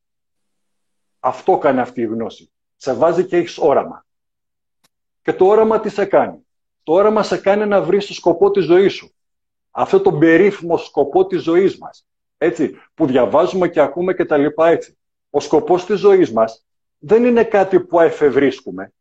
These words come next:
Είναι κάτι που ανιχνεύουμε. Και για να τον ανιχνεύσουμε, θα πρέπει να βρούμε την αποστολή της ζωής μας. Γιατί έχουμε έρθει σε αυτή τη ζωή; Όταν αυτό πούμε, «Γιατί έχουμε έρθει σε αυτή τη ζωή», δηλαδή ποια είναι η αποστολή της ζωής μας,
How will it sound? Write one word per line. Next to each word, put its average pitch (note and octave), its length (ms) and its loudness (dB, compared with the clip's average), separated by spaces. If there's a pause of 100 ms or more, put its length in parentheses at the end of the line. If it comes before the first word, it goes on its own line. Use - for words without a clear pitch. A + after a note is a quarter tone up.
(640)
Είναι G#3 220 0
κάτι G#3+ 320 0
που G#3 180 0
ανιχνεύουμε. F3+ 800 0 (840)
Και - 120 -8
για C#3+ 140 2
να D#3+ 140 2
τον D#3 160 0
ανιχνεύσουμε, D3+ 840 0 (180)
θα C#3 160 0
πρέπει G#3 340 2
να F#3 160 2
βρούμε F3 560 -2 (300)
την E3+ 180 0
αποστολή D#3+ 640 0
της G3+ 140 -4
ζωής G3+ 300 2
μας. A#2 220 -8
Γιατί A3 280 -2
έχουμε G#3+ 280 0
έρθει F#3+ 120 -2
σε F3 60 -2
αυτή C#3+ 140 0
τη C3 100 -4
ζωή; A2 380 -4 (880)
Όταν G#3+ 360 2
αυτό A3 340 0
πούμε, G#3 260 0
«Γιατί E3 240 0
έχουμε F#3 240 -2
έρθει F#3+ 100 -2
σε D#3+ 60 -8
αυτή F3 140 -2
τη E3 140 -4
ζωή», D3 360 2
δηλαδή C#3 500 0
ποια F3 180 -2
είναι F3+ 100 0
η F3 40 2
αποστολή D3+ 420 -2
της D#3 120 -6
ζωής B2+ 200 2
μας, D#3 180 -2